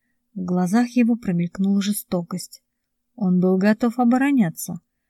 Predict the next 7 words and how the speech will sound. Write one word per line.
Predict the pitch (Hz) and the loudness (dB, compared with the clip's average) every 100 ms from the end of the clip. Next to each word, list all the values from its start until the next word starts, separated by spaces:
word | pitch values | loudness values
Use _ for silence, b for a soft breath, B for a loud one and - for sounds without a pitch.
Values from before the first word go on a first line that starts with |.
| _ _ _ | _ _ _
Вслед | - - 208 254 | -6 0 2 2
за | 185 180 | 0 0
этим | 175 170 - 233 254 _ _ _ _ _ | -2 -4 -2 -2 -2 _ _ _ _ _
в | - 185 | -6 0
них | 196 196 214 240 - _ _ _ _ _ | 2 4 2 0 -8 _ _ _ _ _
отразилось | 208 - 226 220 240 247 240 254 | -4 4 4 6 6 6 4 4
узнавание, | 233 247 262 233 214 185 180 180 | 6 8 8 6 6 4 2 0